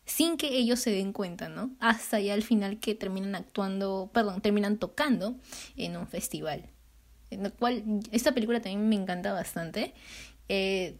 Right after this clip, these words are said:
no sé, siento que es de esas películas que no son tan famosas,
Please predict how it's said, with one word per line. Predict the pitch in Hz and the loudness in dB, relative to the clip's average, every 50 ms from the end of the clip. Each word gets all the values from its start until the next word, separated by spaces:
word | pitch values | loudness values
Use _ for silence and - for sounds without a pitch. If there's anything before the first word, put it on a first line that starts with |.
| - - - | -6 2 6
no | 226 233 226 233 | 6 8 8 6
sé, | 233 262 220 - - - | 4 4 2 2 0 -2
siento | - - 240 226 220 247 240 | 2 4 4 6 6 4 2
que | 254 254 226 190 185 156 143 151 - - - | 4 2 2 2 2 -2 -4 -8 -4 2 6
es | 247 277 277 269 | 8 8 8 6
de | 285 | 4
esas | 277 294 320 | 2 0 0
películas | 330 - 233 220 220 226 262 277 269 | 2 2 2 2 4 2 2 2 2
que | - - 233 | 4 6 6
no | 220 220 226 247 | 8 8 8 6
son | 254 254 311 330 330 | 6 4 2 0 2
tan | 330 330 330 320 277 | 4 4 4 2 0
famosas, | - - 247 226 220 240 240 240 233 - 233 226 - 453 - - | 2 4 6 6 8 6 6 4 2 2 0 0 0 0 -4 -10